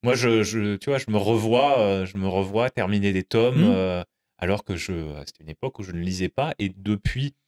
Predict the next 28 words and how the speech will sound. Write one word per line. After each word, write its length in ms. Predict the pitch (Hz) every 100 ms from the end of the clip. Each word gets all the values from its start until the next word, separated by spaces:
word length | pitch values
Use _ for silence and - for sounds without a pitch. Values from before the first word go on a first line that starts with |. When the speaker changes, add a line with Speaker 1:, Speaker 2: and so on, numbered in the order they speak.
| _
Speaker 1:
donc 100 | 98 82
je 40 |
te 60 | 101
disais 160 | 107
tout 120 | 110 -
à 80 |
l'heure, 180 | 98 113
Speaker 2:
Mhm. 40 | 208 240 _
Speaker 1:
j'ai 60 | -
re-, 240 | 113 127 - _ _
enfin, 140 | 73 80
j'ai 100 | - -
commencé, 400 | 107 101 - 110
slash 300 | - 98 -
recommencé 420 | 107 104 104 -
à 60 | 95
lire 200 | 98 104 _ _ _ _ _
il 80 | 87
y 40 |
a, 180 | 80 82
euh, 280 | 76 71 73 78
huit, 100 | 80 95
neuf 160 | 90
ans 140 | 104 151
peut-être. 440 | 104 - 147 - _ _ _ _ _ 82
Mais 160 | 78
j'ai 160 | 76
lu 100 | 85